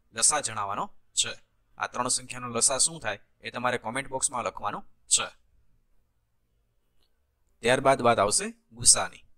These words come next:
ગુસા એટલે ગુરુત્તમ સામાન્ય અવયવ. ઓલામાં હતું અવયવી અને આમાં છે અવયવ. તો અવયવ એટલે શું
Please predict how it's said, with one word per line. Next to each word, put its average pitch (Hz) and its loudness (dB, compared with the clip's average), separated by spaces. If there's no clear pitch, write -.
ગુસા 165 2
એટલે 170 -4
ગુરુત્તમ 156 -8
સામાન્ય 113 -8
અવયવ. 101 -6
ઓલામાં 143 2
હતું 156 -12
અવયવી 156 0
અને 110 -10
આમાં 123 0
છે 127 -2
અવયવ. 98 -2
તો - -12
અવયવ 156 4
એટલે 165 0
શું - -2